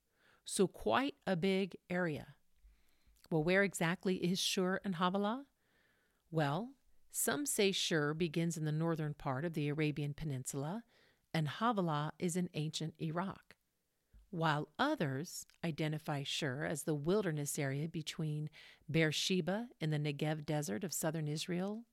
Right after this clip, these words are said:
and Egypt, and Havilah as the eastern coast of Africa along the Red Sea, where today we have Ethiopia, Eritrea, and Djibouti, Africa, all of which sit directly across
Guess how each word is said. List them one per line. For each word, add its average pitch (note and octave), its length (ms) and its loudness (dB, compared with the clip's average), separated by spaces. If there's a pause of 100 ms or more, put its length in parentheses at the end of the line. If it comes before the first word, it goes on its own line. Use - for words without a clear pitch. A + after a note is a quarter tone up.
(280)
and G3 180 0
Egypt, G3 520 -6 (640)
and F3+ 180 2
Havilah F3+ 840 0 (360)
as E3 180 2
the - 180 0
eastern A3+ 440 0
coast F#3 340 0
of D#3+ 140 -4 (140)
Africa D#3 720 -2
along D#3+ 500 0
the A#3 100 0
Red G3+ 240 -2
Sea, D3+ 280 0
where D3 200 0
today E3 420 -2
we G3 160 0
have D#3 440 -6 (500)
Ethiopia, F3 800 0 (480)
Eritrea, G3+ 760 0 (160)
and D#3 120 0
Djibouti, D#3+ 480 -2
Africa, - 520 -6 (960)
all A3+ 260 6
of A3 120 -2
which G#3+ 200 0
sit E3 260 0
directly E3+ 520 -2
across C3+ 640 -6